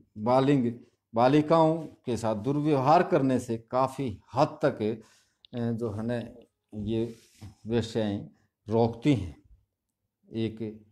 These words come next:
मैं तो यही कहूँगा कि बड़ा सद्कर्म, अ, वेश्या करती है कि जो इन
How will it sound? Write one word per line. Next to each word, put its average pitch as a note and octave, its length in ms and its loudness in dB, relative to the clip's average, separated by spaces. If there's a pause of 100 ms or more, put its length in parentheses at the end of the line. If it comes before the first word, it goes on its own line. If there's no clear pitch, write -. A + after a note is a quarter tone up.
(340)
मैं A2 160 -8
तो A#2+ 80 -8
यही A#2 220 -2
कहूँगा A2+ 380 -4
कि G#2+ 180 -10
बड़ा G3+ 420 -4
सद्कर्म, A2+ 760 -2
अ, - 920 -12
वेश्या G#2+ 400 -6
करती G#2 420 -6
है A2 200 -6
कि G#2+ 180 -8
जो G2+ 220 -6
इन G#2 320 -6